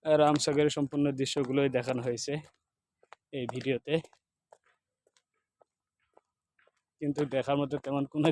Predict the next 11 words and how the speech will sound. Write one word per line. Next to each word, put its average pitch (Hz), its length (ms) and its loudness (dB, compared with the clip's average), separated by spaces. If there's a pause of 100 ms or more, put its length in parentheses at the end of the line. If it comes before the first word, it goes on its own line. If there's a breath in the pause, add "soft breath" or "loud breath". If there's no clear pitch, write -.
দৃশ্য 151 280 0
নেই 160 240 6 (1000)
পুকুর 156 380 0
এবং 139 260 6 (140)
গাছপালা 127 440 -2
ছাড়া। 123 280 -4 (4000)
এখানে 147 380 4
বিশ 135 220 0
টাকার 139 300 2
টিকিট 139 300 0
দিয়ে 139 220 4